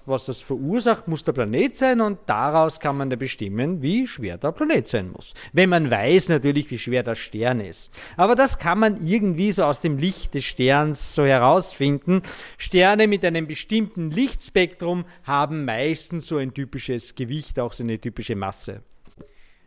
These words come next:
Aber jetzt schauen wir mal weiter zum vierten Kapitel der Arbeit, das umschrieben ist mit, wie entsteht eine Atmosphäre?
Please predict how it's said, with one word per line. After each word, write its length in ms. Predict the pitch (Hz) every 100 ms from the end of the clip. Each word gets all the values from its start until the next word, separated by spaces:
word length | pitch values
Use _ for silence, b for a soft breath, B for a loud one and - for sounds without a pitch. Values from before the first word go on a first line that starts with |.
| _
Aber 160 | 156 175
jetzt 100 | 170
schauen 160 | 170
wir 80 | 170
mal 300 | 160 143 123
weiter 300 | 147 160 175
zum 200 | 190 180
vierten 400 | - 233 320 240
Kapitel 420 | 202 196 233 220
der 120 | 196 139
Arbeit, 500 | 147 170 175 175 - B
das 380 | 160 160 - - _ _
umschrieben 560 | 185 185 175 208 190 190
ist 340 | 165 160 -
mit, 260 | 185 202 - b b -
wie 400 | 120 165 208 220 -
entsteht 840 | - 160 - - 123 113 135 - _
eine 480 | - 131 123 135 151 -
Atmosphäre? 920 | 117 - 120 - - 160 196 107 -